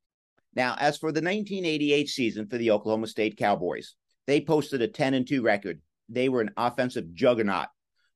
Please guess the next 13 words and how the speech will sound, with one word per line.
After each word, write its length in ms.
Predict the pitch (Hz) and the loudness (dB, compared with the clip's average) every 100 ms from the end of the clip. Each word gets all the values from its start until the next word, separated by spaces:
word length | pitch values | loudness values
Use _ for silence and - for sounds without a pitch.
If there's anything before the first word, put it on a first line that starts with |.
| _ | _
Quarterbacked 500 | - 143 127 131 - | 0 2 4 2 2
by 100 | 120 | 0
the 80 | 117 | 0
current 340 | - 131 160 | 0 0 0
coach, 240 | 151 131 - | -2 -2 -2
Mike 240 | 110 120 - | -2 -2 0
Gundy, 440 | 139 107 98 101 - _ 120 | 2 2 0 -4 -10 _ -4
and 220 | 120 104 | -2 2
record-setting 680 | 127 147 107 143 127 117 104 - | 0 0 -2 0 2 0 -8 -6
running 300 | 120 151 135 | -2 -2 0
back 220 | 127 127 _ _ | 0 -2 _ _
Barry 280 | 87 92 151 | -4 -2 -2
Sanders, 480 | - 143 110 104 | 0 2 2 0